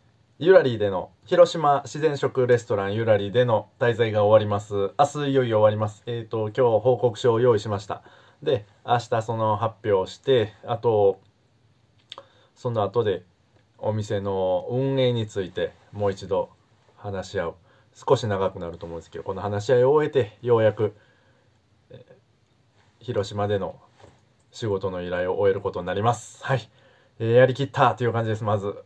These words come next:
明日も、えーと、ちゃんと話ができるようにしたいと思うんですけど、まず、この一週間いてて、えー、見たことと、えー、伝えないといけないこと、売り上げ上げるための手段を、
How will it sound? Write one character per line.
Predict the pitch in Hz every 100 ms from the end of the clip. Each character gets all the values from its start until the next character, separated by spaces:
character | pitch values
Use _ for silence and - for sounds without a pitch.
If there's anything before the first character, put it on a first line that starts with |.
| -
明 | 120
日 | 107 - 127
も、 | 123 104 95 - _ _
え | 104 98 95
ー |
と、 | - 92 - _ _ _ _
ち | 120
ゃ |
ん | 104
と |
話 | 104 90 98
が | 87
で | 98
き | 98
る |
よ | 92
う |
に | 85 95
し | -
た | -
い | 92
と | 92
思 | 90
う |
ん |
で | 87
す | -
け |
ど、 | 87
ま | 95 117 127
ず、 | 135 135 131 123
こ | 117 123
の | 117
一 |
週 | 110 123
間 | 107 101
い |
て | 101
て、 | 98 92 - _ _ _ _
え | - 95 92
ー、 |
見 | 98 104
た | 90
こ | 87
と | 80
と、 | - - _ - -
え | 87 - - - - _ _ _ _ _
ー、 | - 104
伝 | 90
え |
な | 95
い |
と | 87
い | 87
け | 90
な | 85
い |
こ | 85 82
と、 | 80 -
売 | 107
り | 98
上 | 92
げ | 92 95
上 | 98
げ | 107
る | 104
た | 107
め | 98
の | 90
手 | 107
段 | 92
を、 | 82